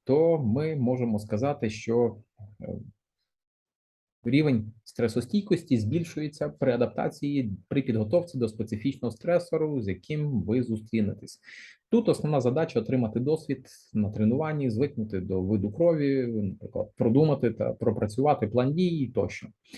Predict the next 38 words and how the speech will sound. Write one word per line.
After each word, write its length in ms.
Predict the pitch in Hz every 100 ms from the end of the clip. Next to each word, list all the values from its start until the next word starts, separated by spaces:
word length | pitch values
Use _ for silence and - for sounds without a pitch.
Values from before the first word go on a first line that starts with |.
| - - - _ _ _ _ _ _ _ _ _ _ _ _ _ 139
Ми 440 | 131 127 135 180
знаємо, 400 | 180 220 196 156
що 220 | - 120
рівень 240 | 135 151 131
стресостійкості, 1000 | - 110 117 107 180 185 160 - - 113
він 220 | 104 104
збільшується 1200 | 98 101 139 156 - 151 143 139 - 131 131 -
із 200 | 117 110
досвідом 580 | 98 123 127 123 110 101
вирішення 400 | 110 110 107 107
подібних 440 | 101 101 104 104 -
ситуацій. 540 | 101 101 101 - -
Тобто, 220 | 117 - 110
чим 200 | 147 160
більше 460 | 202 - 160 147 - _
однотипних 640 | 135 123 135 156 135 131 113
стресових 440 | 127 123 127 117
ситуацій 540 | 120 110 123 107 104
у 80 | 107
вас, 220 | 107 101
якби, 240 | 101 95 101
з'являється 460 | 113 127 123 110
в 60 | 107
житті, 280 | 127 127 220
тим 180 | 170 131
краще 400 | - 151 - 113
ви 120 | 110
можете 540 | 123 113 - 107 104
з 80 | 98
ними 220 | 110 104
справлятися 680 | 104 - 143 156 151 131 -
і 120 | 104
тим 200 | - 120
краще 360 | 110 139 - 113
ви 60 |
виходите 540 | 104 104 113 104 104 -
з 100 | -
цієї 520 | 107 110 107 104